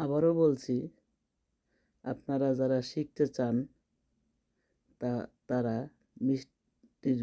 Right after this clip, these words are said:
ভিডিও টেনে টেনে দেখবেন না, প্রথম থেকে শেষ পর্যন্ত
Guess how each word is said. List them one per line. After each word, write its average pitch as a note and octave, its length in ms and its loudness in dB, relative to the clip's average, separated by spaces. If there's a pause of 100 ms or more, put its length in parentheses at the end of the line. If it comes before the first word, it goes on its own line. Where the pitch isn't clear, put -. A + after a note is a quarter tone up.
ভিডিও B2 280 0 (120)
টেনে D3 280 2
টেনে C3+ 240 0 (100)
দেখবেন C3 420 -2
না, A#2+ 100 -6 (800)
প্রথম E3 300 2 (120)
থেকে D#3+ 200 0 (140)
শেষ D#3 160 2 (120)
পর্যন্ত C#3 340 0